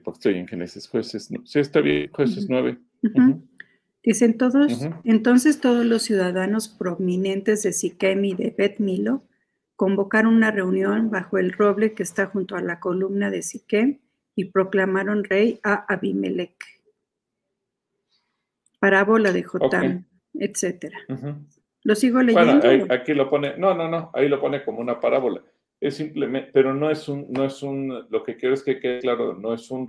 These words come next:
Speaker 1: relato real, es un cuento, una parábola, una fábula, como tú le quieras llamar, pero es una figura en sentido figurado.
Speaker 2: Ok.
Speaker 1: Así que,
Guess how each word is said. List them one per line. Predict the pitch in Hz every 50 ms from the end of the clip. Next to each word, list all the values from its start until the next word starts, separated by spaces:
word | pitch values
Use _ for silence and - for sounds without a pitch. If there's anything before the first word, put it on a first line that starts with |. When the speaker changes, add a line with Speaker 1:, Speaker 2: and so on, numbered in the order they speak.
| 120 -
Speaker 1:
relato | 107 104 95 98 98 110 113 113 113 - - 107 98
real, | 98 92 98 98 98 101 104 107 107 95 87 _ _ _ _ _ _ _ _ _ _ _ _ _ _
es | - 98 104 107 104 - - - _ _ -
un | 110 107 104 98 95 98
cuento, | _ - 107 107 104 104 101 95 95 98
una | 101 98 95 95 92
parábola, | - 87 85 87 90 92 92 95 92 90 95 95
una | 92 87 85
fábula, | - - 98 95 101 101 95 92 - -
como | 90 92 90 87
tú | - 110 101
le | 95 -
quieras | - 104 98 95 90
llamar, | 80 80 85 104 120 117 - -
pero | 92 85 - - _ _ _ _
es | - 90 95 - - 113
una | 98 98 101 98
figura | - - 95 82 - 90 92 90 92 90 - - _ _ -
en | 90 87
sentido | - - - 76 71 - - 90 85 80 78
figurado. | - _ _ _ - - 67 60 - - _ _ _ _ _ _ _ _ _ _ _ _ _ _ _ _ _ _ _ _ _ _ _ _ _ _ _ _ _ _ _ _ _ _ _ _ _ _ _ _ _ _ _ _ _ _ -
Speaker 2:
Ok. | 226 214 190 -
Speaker 1:
Así | - 190 185 - -
que, | - 107 101 - - -